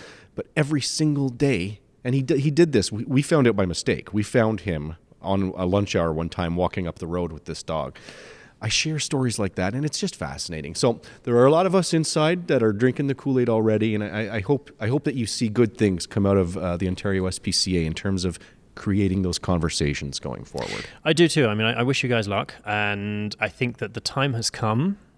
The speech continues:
Speaker 2: to change the conversation about what the O S P C A truly stands for,
Speaker 1: Mm-hmm.
Speaker 2: because what I have discovered is that you stand for something much more universal, much more important, much more emotionally compelling than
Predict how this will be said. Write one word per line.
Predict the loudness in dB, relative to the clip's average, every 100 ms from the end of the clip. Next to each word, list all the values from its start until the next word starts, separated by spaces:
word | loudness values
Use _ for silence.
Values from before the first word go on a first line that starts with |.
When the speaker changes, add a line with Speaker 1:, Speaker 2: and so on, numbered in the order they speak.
| _
Speaker 2:
to | -14
change | -4 -2 0 -2
the | -6
conversation | -8 -8 -4 -4 -4 -6 -8 -8
about | -6 -6 -4
what | -6 -4
the | -4
O | -4
S | -2 -4
P | -6 -6
C | -4 -4
A | -6
truly | -8 -8
stands | -6 -4 -4
for, | -2 -2 -2
Speaker 1:
Mm-hmm. | -4 -6 -6
Speaker 2:
because | -6 -2 -2 -4
what | -4 -2
I | 0 0
have | -2
discovered | -6 -6 -6 -8 -10 -12 -20 _
is | -4 -4
that | -6
you | -6
stand | -4 -4 -4
for | -4
something | -4 -4 -8 -8
much | -2 0 0 -2
more | -2 -2 -4 -6
universal, | -6 -2 -2 -2 -2 -6 -6
much | -2 -2 -2
more | -2 -2
important, | -2 -2 -4 -8 -10 -12 -18 -20 -18 -6
much | 0 2 0 0
more | 0
emotionally | 0 0 -2 -2 -4 -6 -8
compelling | -8 -6 -4 -4 -8 -14 -20 _ -20 -20 -10
than | -2 0 0 -4